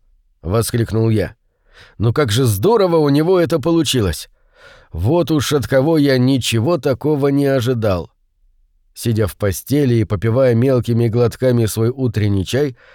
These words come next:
я поймал себя на том, что пытаюсь понять, почему накануне вечером принял нереальную выдумку за правду, и предположил, что рассказ Уоллеса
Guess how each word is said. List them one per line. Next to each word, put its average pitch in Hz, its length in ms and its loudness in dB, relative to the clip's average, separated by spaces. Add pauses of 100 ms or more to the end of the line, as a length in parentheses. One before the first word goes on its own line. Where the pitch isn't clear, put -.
(460)
я - 120 0
поймал 170 340 2
себя 139 220 0
на 131 160 2
том, 160 220 -2
что 127 180 -4
пытаюсь 127 460 -2
понять, 123 800 -2 (260)
почему 113 460 -2
накануне 117 640 2
вечером 110 640 -2
принял 135 400 0
нереальную 127 800 2
выдумку 143 480 -2
за 139 200 -2
правду, 95 600 -4 (640)
и 80 80 -8
предположил, 101 720 -2
что 113 220 -2
рассказ 104 460 -2
Уоллеса 123 540 -2